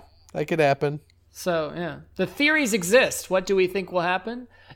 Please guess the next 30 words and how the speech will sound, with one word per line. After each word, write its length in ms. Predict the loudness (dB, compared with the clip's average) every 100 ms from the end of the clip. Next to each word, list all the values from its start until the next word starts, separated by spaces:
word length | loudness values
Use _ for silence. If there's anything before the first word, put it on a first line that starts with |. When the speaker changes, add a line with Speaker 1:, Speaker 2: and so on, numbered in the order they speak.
| -4
Speaker 2:
Tune 300 | 4 8 8
in 160 | 6 6
next 240 | 4 2
time. 120 | -2 -4
Uh, 300 | -6 -6 -6
Rob 220 | -4 -2
will 40 | -2
be 100 | -6
joining 240 | -8 -8
us 100 | -10
for 120 | -10 -10
our 60 |
predictions 460 | -10 -10 -10 -10 -12
episode 560 | -14 -14 -12 -12 -14 -14
to 300 | -14 -14 -18 _
find 260 | -16 -12 -10
out 140 | -10
there. 140 | -8 -4
Hans, 260 | -2 -2 0
do 80 |
you 80 | 2
have, 200 | 2 0
do 80 | 0
you 60 | -2
have 100 | 2
thoughts? 320 | 2 2 -2
Do 80 | -4
you 80 |
think 320 | -2 -4 -6 -4
that, 300 | -2 -4